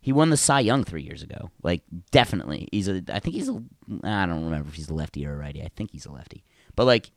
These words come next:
he, he throws two hundred innings a year. His E R A is under three and a half, and he won a Cy Young three years ago. Like, he would have went for a fucking astronomical price.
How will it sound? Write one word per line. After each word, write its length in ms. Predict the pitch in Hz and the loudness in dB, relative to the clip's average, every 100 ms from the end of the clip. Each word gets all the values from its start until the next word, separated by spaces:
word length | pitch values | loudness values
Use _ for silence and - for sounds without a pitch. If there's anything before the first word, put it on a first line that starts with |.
| _ _ - _ _ _ | _ _ -20 _ _ _
he, 200 | - 143 | 6 8
he 120 | 120 123 | 10 10
throws 300 | 127 139 - | 12 12 12
two 260 | - 156 | 12 12
hundred 240 | 151 147 147 | 12 8 6
innings 320 | 120 135 135 | 6 6 6
a 60 | |
year. 260 | 110 78 95 | 4 4 6
His 160 | 113 101 | 6 6
E 140 | 117 | 8
R 160 | 123 107 | 10 10
A 120 | 110 | 8
is 120 | 110 | 6
under 200 | 98 110 | 6 4
three 220 | 110 101 | 6 4
and 100 | 110 | 4
a 40 | 98 | 4
half, 320 | 82 123 - | 4 2 4
and 80 | 117 | 6
he 60 | |
won 140 | 123 147 | 8 8
a 60 | |
Cy 200 | 139 143 | 6 6
Young 180 | 147 175 | 6 6
three 160 | 123 82 | 4 2
years 160 | 71 | 2
ago. 220 | 73 73 73 | 0 0 0
Like, 180 | 76 | -2
he 160 | - 131 | 4 6
would 140 | 151 | 8
have 140 | 139 87 | 8 6
went 280 | 104 104 - | 4 2 2
for 220 | 101 95 | 4 6
a 180 | 78 87 | 4 2
fucking 380 | 110 - 110 - | 0 0 -2 -2
astronomical 920 | 78 113 - 107 95 82 82 - 85 | -2 -2 0 0 2 0 -2 -2 -2
price. 420 | - 69 69 | -2 -2 -4